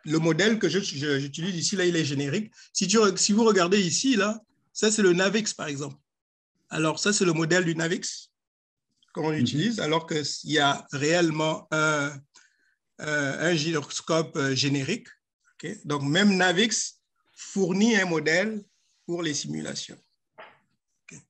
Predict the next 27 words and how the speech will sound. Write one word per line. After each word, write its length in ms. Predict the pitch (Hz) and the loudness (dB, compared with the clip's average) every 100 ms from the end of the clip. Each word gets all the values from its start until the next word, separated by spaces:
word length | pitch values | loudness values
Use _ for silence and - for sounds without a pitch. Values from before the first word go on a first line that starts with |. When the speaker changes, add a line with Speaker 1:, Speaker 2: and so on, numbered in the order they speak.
| _ _ _ _ _ _ | _ _ _ _ _ _
Speaker 1:
Là, 220 | 156 196 | 2 4
les 200 | 226 202 | 4 2
talons, 340 | 190 180 202 175 | 4 6 4 2
c'était 260 | 165 147 | -2 2
avec 260 | 208 202 180 | 4 4 2
des 100 | 165 | -2
Falcon, 560 | 180 170 170 196 262 | -2 -4 0 -2 0
là, 200 | 208 226 233 | -2 -4 -4
mais 160 | 160 | -4
c'est 400 | 151 - 170 147 _ | -4 -6 -6 -8 _
pas 200 | 226 233 | 2 2
vraiment, 560 | 180 170 175 190 202 190 | 2 0 0 0 0 0
euh, 280 | 160 151 143 _ | -4 -8 -12 _
pris 240 | - 208 165 | 0 0 2
en 140 | 151 | -2
compte. 240 | 170 156 | -4 -4
Les 120 | 151 151 | -4 -4
Falcon 360 | 165 156 196 | -4 0 0
apparaissent 460 | 165 165 165 175 175 | 0 0 -2 -2 -4
ici 380 | 160 - 165 - _ _ _ | -6 -6 -8 -10 _ _ _
parce 200 | 165 - | -4 0
qu'ils 200 | - 185 | 0 2
sont 520 | - - 185 175 165 _ _ _ - | 0 2 2 0 -2 _ _ _ -8
dans 380 | 135 175 190 | 0 2 2
le, 600 | 190 160 151 147 147 - - | 0 -2 -2 -2 -6 -10 -8
le 160 | 147 | -8
programme, 640 | 139 156 139 185 190 196 | -6 -6 -2 0 0 0